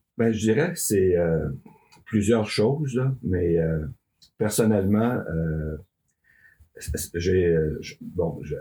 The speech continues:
j'ai soixante et deux ans maintenant, là, ça fait, euh, j'ai quatre petits-enfants, euh, être président de l'U P A, c'est, c'est, c'est très, très intéressant. Je,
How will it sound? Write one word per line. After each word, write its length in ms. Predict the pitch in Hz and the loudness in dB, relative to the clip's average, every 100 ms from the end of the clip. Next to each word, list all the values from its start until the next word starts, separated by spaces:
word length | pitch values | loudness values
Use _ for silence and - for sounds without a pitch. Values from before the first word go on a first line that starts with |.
| - | -12
j'ai 180 | 85 92 | -4 -2
soixante 440 | - 104 117 117 | 2 2 2 2
et 60 | 107 | 2
deux 280 | 95 92 82 | 2 0 0
ans 120 | 82 | -4
maintenant, 420 | - 104 101 95 127 | -2 -2 -2 -6 -4
là, 80 | 107 | -6
ça 120 | - | -6
fait, 200 | 80 90 | -4 -2
euh, 420 | 85 82 78 76 71 67 - | 0 -2 -2 -4 -6 -10 -4
j'ai 200 | 92 85 | -2 0
quatre 260 | 117 117 | -2 0
petits-enfants, 720 | 107 - 95 92 82 - 85 92 104 82 | -4 -2 -4 -2 -2 -2 -4 -2 -4 -2
euh, 160 | 78 78 - _ - - - _ - - | -4 -6 -10 _ -20 -20 -20 _ -18 -6
être 240 | 104 135 131 | -2 0 2
président 420 | 117 101 113 131 | 0 2 2 2
de 80 | 113 | 2
l'U 140 | 101 | 0
P 180 | 101 90 | 0 2
A, 300 | 95 117 123 | 2 0 -2
c'est, 300 | - 82 78 | -6 -6 -6
c'est, 240 | - 82 80 _ - - _ | -4 -4 -4 _ -20 -20 _
c'est 240 | - 87 - | -6 -6 -2
très, 300 | 117 120 113 | 2 2 0
très 520 | 107 110 104 85 95 | 0 2 2 0 2
intéressant. 800 | 110 107 - 104 92 82 - 113 120 | 2 0 0 0 0 -2 -2 -4 -4
Je, 120 | - | -10